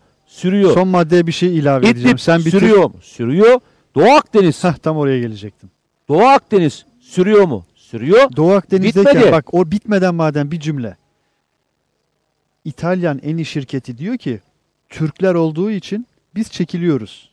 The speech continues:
Speaker 1: Tabii.
Speaker 2: İkinci çekilme. Kapadım lütfen buyur.
Speaker 1: Ve aynı zamanda Türkiye'nin içerisinde de operasyonlar devam ediyor. Hangi operasyonlar? Seri kıran, kıran operasyonları. Ve bunlar da devam ediyor.
Speaker 2: Evet.
Speaker 1: Ve bak hiçbiri birbirini engellemiyor.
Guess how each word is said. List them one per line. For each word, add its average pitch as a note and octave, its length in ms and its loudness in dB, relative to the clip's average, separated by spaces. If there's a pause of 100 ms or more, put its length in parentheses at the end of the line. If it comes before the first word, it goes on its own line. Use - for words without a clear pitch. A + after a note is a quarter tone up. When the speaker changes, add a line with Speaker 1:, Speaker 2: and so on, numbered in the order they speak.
Speaker 1:
Tabii. G#2+ 100 -20 (720)
Speaker 2:
İkinci C#3+ 320 -14
çekilme. A2 400 -12
Kapadım C3 420 -10
lütfen C3 300 -10
buyur. G2 220 -20 (680)
Speaker 1:
Ve E3 80 -6
aynı F3+ 180 -2
zamanda C#3 520 -4 (160)
Türkiye'nin F3 420 -6
içerisinde D#3 540 -10
de C#3 60 -6
operasyonlar A2+ 720 -12
devam G2+ 280 -8
ediyor. F#2 220 -12
Hangi D3+ 220 -8
operasyonlar? C3 640 -8 (360)
Seri F3 320 -2
kıran, D3+ 280 -2 (100)
kıran C#3 220 -4
operasyonları. G2 640 -14 (760)
Ve B2+ 120 -8
bunlar G3+ 240 0
da G#3 120 4
devam C3+ 280 0
ediyor. G2+ 260 -12
Speaker 2:
Evet. A2 160 -14 (200)
Speaker 1:
Ve G3+ 240 2
bak E3+ 220 -2 (440)
hiçbiri D#4 500 0
birbirini A3+ 320 0
engellemiyor. A3 760 0